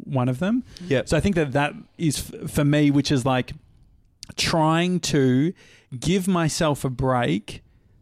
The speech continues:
Speaker 1: but it's also realizing that it's not giving myself a break, which is the, is the drive.
Speaker 2: Yeah.
Speaker 1: So if I give myself a break, I won't fucking do the, meet that client deadline. So I need some of that internal voice.
Speaker 2: Yeah.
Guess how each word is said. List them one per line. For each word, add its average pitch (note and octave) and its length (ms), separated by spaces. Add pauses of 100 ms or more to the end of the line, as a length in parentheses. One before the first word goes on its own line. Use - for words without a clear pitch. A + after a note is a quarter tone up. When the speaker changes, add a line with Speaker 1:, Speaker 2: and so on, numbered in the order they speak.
(260)
Speaker 1:
but D3 220
it's D#3 140
also E3+ 300
realizing C3 1000
that B2+ 120
it's - 180
not D#3 300
giving C#3 340 (180)
myself C#3 380
a C3+ 60
break, C3 340
which C3+ 160
is C#3+ 120
the, C3 120 (180)
is B2+ 220
the C#3 280
drive. C3+ 680
Speaker 2:
Yeah. D3+ 180
Speaker 1:
So D3 240 (300)
if - 140
I E3+ 80
give F#3+ 160
myself E3+ 320
a C#3 40
break, C#3+ 300
I C#3 60
won't C3+ 240
fucking B2+ 300
do C3 320
the, C3 240
meet D3+ 360
that C#3+ 180
client B2+ 340
deadline. D3+ 420
So E3+ 120
I D3+ 100
need D#3+ 560 (340)
some D#3 340
of C#3+ 160
that C3 160
internal B2 460
voice. - 440
Speaker 2:
Yeah. D3+ 220